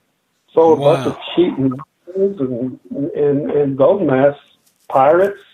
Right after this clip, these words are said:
Speaker 1: This guy had a whole bunch of them on eBay, uh,
Speaker 2: Oh,
Speaker 1: a couple
Speaker 2: wow.
Speaker 1: weeks ago.
Speaker 2: Um,
Speaker 1: Yeah, I think that's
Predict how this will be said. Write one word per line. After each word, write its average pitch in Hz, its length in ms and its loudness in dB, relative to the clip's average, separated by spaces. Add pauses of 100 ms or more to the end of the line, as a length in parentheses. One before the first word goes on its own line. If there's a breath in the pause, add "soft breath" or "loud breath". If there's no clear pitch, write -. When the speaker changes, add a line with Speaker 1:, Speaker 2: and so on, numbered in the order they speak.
(560)
Speaker 1:
This - 280 -20
guy 170 180 4
had 165 80 4
a 143 80 4
whole 175 200 2
bunch 170 300 0
of 147 140 6
them 143 80 4
on 139 180 4
eBay, 143 680 0
uh, - 40 -6
Speaker 2:
Oh, 135 680 -2
Speaker 1:
a - 40 -10
couple 131 200 0
Speaker 2:
wow. 135 60 2
Speaker 1:
weeks 143 240 -4
ago. 135 180 -10 (1120 soft breath)
Speaker 2:
Um, 147 260 -2
Speaker 1:
Yeah, 185 340 2
I 160 100 2
think 190 260 -6
that's 156 200 0